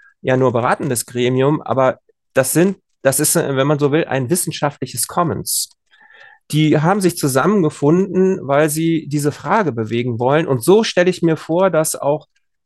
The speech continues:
gesellschaftlich wichtige, zentrale Fragen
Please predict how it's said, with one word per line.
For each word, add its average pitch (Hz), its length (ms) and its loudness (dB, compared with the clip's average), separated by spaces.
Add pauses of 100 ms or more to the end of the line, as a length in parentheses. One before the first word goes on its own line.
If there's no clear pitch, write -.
(280)
gesellschaftlich 196 1400 0 (280)
wichtige, 190 920 2 (680)
zentrale 160 760 0
Fragen 185 640 0